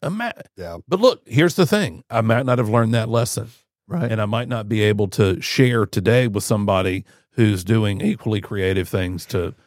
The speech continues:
Speaker 1: you know,
Speaker 2: Right.
Speaker 1: persist in their misery, and I can relate to them.
Speaker 2: Right.
Speaker 3: Absolutely. I would have never, I would have never done anything like this in, in active addiction. I just, like, this, this is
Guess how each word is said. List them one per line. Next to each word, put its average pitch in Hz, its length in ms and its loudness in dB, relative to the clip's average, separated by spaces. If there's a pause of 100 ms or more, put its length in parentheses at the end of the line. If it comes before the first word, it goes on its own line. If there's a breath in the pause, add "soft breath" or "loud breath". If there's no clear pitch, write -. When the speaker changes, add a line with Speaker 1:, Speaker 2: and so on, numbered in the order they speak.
(280)
Speaker 1:
you - 80 -6
know, - 20 2
Speaker 2:
Right. 107 100 0
Speaker 1:
persist 117 480 2
in 113 80 0
their 104 140 0
misery, 98 520 0
and 92 140 -2
I 101 80 4
can 107 380 0
relate 143 280 4
to 101 120 2
them. 87 340 -6
Speaker 2:
Right. 90 160 -12
Speaker 3:
Absolutely. 98 520 -2 (360)
I 156 120 2
would 165 120 4
have 135 100 2
never, 110 540 4 (320)
I - 80 -6
would 117 140 0
have 107 100 -2
never 107 260 4
done 98 280 4
anything 92 560 2
like 92 260 2
this - 480 -4 (100)
in, 104 220 0
in 110 160 2
active 98 300 2
addiction. 90 420 2
I 92 120 0
just, 101 260 -2 (140)
like, 101 340 -2 (680)
this, 127 380 -2 (680)
this 247 220 -4
is 196 180 -6